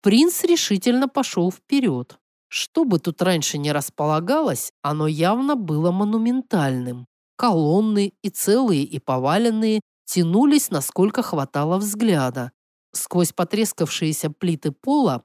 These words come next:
пробивалась трава. Вьющиеся растения оплетали часть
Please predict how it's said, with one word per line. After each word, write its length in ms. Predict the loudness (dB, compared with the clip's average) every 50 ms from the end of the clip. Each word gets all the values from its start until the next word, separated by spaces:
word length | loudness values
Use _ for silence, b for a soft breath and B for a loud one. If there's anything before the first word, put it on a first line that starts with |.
| _ _
пробивалась 680 | -6 -4 -2 0 0 0 2 2 2 0 -2 -4 -4
трава. 540 | -2 0 2 2 2 2 0 0 -2 -6 -10 _ _ _ _ _ _ _ _
Вьющиеся 720 | -2 2 4 4 4 4 2 2 2 2 2 2 0 2
растения 680 | 2 2 0 -2 -2 0 0 2 2 2 2 0 0 0
оплетали 560 | -2 -2 -2 -2 -2 0 0 0 0 2 0 -2
часть 340 | -2 0 -2 -2 -2 -4